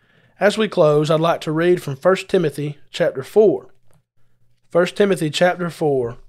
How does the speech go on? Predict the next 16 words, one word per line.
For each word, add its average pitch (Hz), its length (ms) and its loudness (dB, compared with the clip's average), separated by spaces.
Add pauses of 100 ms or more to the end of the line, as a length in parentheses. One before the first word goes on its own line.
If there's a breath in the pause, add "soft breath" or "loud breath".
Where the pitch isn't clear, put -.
(120)
verses 143 320 -4
twelve 165 340 2
through 156 120 -4
sixteen, 147 640 -4
Paul's 180 400 4
charge 165 360 2
to 160 80 -8
Timothy, 143 520 -6 (460 soft breath)
very, 185 260 4
very 196 260 4
similar 139 540 -2 (220)
to 147 80 -8
God's 156 340 2
charge 151 400 -2
to 139 280 -6
Ezekiel. 151 600 -8